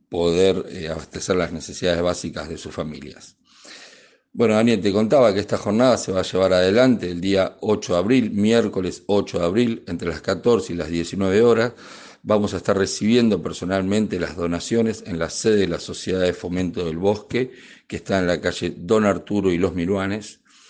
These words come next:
Y las personas que no puedan asistir por prescripción médica o porque quieren o deben respetar la cuarentena, eh, pueden comunicarse con nosotros a través de los teléfonos cuatro seis siete,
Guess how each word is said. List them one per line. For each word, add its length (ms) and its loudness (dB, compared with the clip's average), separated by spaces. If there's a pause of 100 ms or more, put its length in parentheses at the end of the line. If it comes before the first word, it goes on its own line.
(260)
Y 100 -4
las 140 -2
personas 440 0
que 200 0
no 260 4
puedan 300 4
asistir 640 0
por 320 0
prescripción 560 -4
médica 500 2
o 100 -12
porque 600 -8 (280)
quieren 440 4
o 100 0
deben 300 2
respetar 460 -8
la 120 -4
cuarentena, 580 2 (640)
eh, 600 -4 (180)
pueden 260 4
comunicarse 640 -2
con 160 -2
nosotros 560 0
a 80 -8
través 300 -4
de 80 -4
los 180 -6
teléfonos 540 -4 (140)
cuatro 480 0
seis 500 -2
siete, 400 0